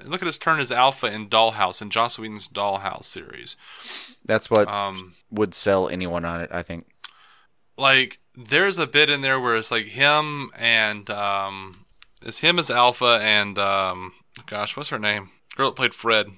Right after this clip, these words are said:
Speaker 1: Amy Acker,
Speaker 2: Mm-hmm.
Speaker 1: as Whiskey.
Speaker 2: Mm-hmm.
Speaker 1: And they've got some poor, some poor bastard all tied up. And it's almost like Joker and Harley, man. It is just phenomenal.
Speaker 2: Yeah.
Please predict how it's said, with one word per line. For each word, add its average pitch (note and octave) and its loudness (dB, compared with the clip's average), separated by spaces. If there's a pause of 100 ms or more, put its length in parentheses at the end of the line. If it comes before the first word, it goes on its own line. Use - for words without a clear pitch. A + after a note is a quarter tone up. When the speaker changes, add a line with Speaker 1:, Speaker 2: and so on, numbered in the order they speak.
(160)
Speaker 1:
Amy D#3 4
Acker, A#2 2 (220)
Speaker 2:
Mm-hmm. A#2 -6 (220)
Speaker 1:
as A#2 -6
Whiskey. A#2 0 (160)
Speaker 2:
Mm-hmm. B2+ -4 (100)
Speaker 1:
And B2+ -4
they've C#3+ 2
got B2 2
some C#3+ 0
poor, B2 2 (200)
some G3 2
poor D3+ 4
bastard A#2 2
all A2 4
tied G#2 2
up. G2 0 (240)
And D3 4
it's F#3 0
almost C#3+ 2
like A2+ 2
Joker A2+ -2
and G#2+ -4
Harley, G2+ 0
man. F#2 -2 (280)
It D#3+ 2
is A#2 4
just A2 2 (180)
phenomenal. G2 -2
Speaker 2:
Yeah. G#2 4